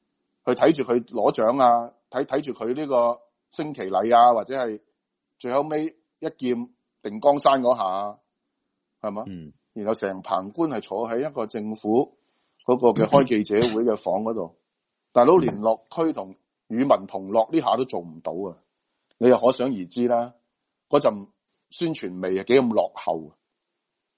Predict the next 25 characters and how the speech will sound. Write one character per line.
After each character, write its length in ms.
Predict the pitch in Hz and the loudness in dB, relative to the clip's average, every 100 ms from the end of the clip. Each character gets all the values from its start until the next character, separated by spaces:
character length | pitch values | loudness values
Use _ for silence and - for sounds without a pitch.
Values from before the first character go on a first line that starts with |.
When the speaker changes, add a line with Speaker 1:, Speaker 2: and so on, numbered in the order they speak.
| - | -6
Speaker 2:
嗯。 140 | 92 | -4
Speaker 1:
唔 40 | 85 | 0
做 160 | 113 | 2
由 160 | 110 87 | 4 2
自 180 | 87 101 | 0 0
可， 300 | 95 123 - _ _ - | 6 4 4 _ _ 0
做 140 | 123 | 2
嘅 240 | 107 113 117 | 4 6 8
話 160 | 120 | 6
真 220 | 143 139 | 6 0
係， 80 | 107 _ _ _ _ _ _ _ _ | -2 _ _ _ _ _ _ _ _
即 120 | - | -2
係， 180 | 160 123 | -2 -2
即 100 | 143 | -2
係 40 | 170 | -2
你 100 | 131 | -2
見 180 | 127 123 | -4 -4
到 100 | 135 | -4
都 80 | 143 | -4
眼 180 | 95 | -6
火 160 | 98 95 | -6 -10
爆 240 | 98 80 | -6 -6
嘅， 120 | 80 87 | -8 -14
其 100 | 76 | -20
實。 140 | - | -20